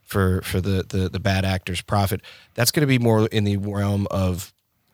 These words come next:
a quarter percent on a, a, a merchant who's doing a really good job, all the way up to, you know, one and a half, two, three percent on some of the merchants that,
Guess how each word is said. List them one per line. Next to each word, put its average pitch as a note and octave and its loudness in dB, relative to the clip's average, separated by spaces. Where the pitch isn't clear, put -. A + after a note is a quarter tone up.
a F#2+ -4
quarter B2 4
percent C3+ 0
on G2 2
a, F#2 4
a, F#2+ 0
a G2 -10
merchant G#2 2
who's G2 2
doing G2+ 2
a F#2 -2
really G2+ 0
good A2+ 0
job, B2 0
all G#2+ 2
the G#2 2
way G#2 6
up G#2 2
to, G2 0
you G#2+ -2
know, G2 4
one G#2 4
and G2 2
a F#2+ 2
half, G2 2
two, G#2 2
three G#2 -2
percent F2+ -2
on F2 -2
some G2 -2
of F2+ 0
the F2 -2
merchants - -6
that, F2 -6